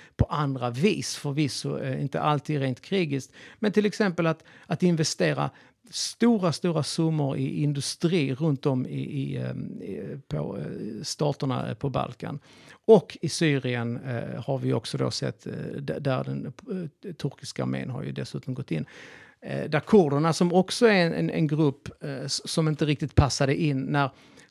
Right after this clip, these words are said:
Turkiet gick från ett osmanskt rike, ett mångnationellt rike där folk levde parallellt med varandra, till att också till slut bygga en nationalstat. Så även där finns en viss, alltså om man nu bortser från, från krigets hemskheter,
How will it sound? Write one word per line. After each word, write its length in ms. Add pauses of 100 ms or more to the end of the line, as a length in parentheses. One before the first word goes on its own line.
Turkiet 560
gick 220
från 200
ett 160
osmanskt 580
rike, 520 (260)
ett 120
mångnationellt 840
rike 340
där 120
folk 300
levde 380
parallellt 800
med 120
varandra, 400 (260)
till 180
att 200
också 480
till 200
slut 240
bygga 320
en 80
nationalstat. 680 (400)
Så 160
även 260
där 220
finns 320
en 100
viss, 320 (720)
alltså 240
om 60
man 100
nu 100
bortser 640
från, 380
från 240
krigets 640
hemskheter, 840